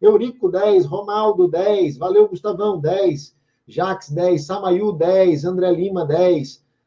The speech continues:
Valeu, Cine, botou como sempre, nota dez. Valeu, Soraya.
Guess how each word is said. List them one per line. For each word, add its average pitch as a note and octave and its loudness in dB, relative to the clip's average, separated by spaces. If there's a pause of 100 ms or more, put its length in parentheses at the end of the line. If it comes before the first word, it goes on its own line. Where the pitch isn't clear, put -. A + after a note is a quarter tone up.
(140)
Valeu, F#3 8
Cine, G#3+ 2
botou F#3+ 2
como G3+ -2
sempre, G3 -4
nota F#3 -6
dez. D#3+ -4
Valeu, F3 2
Soraya. F3 0